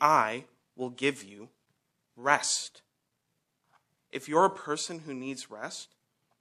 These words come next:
which is all of us here, take up Jesus on his offer. Come to know the creator and ruler of the universe as the God of your personal, your righteousness. Embrace Jesus and be called by God,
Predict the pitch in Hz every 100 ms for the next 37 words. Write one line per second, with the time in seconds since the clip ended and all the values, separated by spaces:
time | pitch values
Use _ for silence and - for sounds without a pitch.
0 | _ _ _ _ _ - 117 117 - 120
1 | 127 139 143 - 101 107 180 _ _ _
2 | _ _ _ _ _ _ - 147 165 160
3 | - 120 120 135 104 107 120 110 131 -
4 | - - _ _ _ - 160 202 214 190
5 | 185 196 - 160 135 156 165 156 135 143
6 | 160 160 170 131 107 107 139 - - _
7 | _ - 135 - 143 131 131 143 147 131
8 | 123 123 131 131 110 147 185 _ _ -
9 | 160 147 147 143 135 139 143 107 113 156
10 | _ _ _ 120 127 147 - 127 - 87
11 | - - - _ _ _ _ - - 170
12 | 170 202 - 185 208 175 151 160 143 143
13 | 165 165 165 170 143 123 113 127 185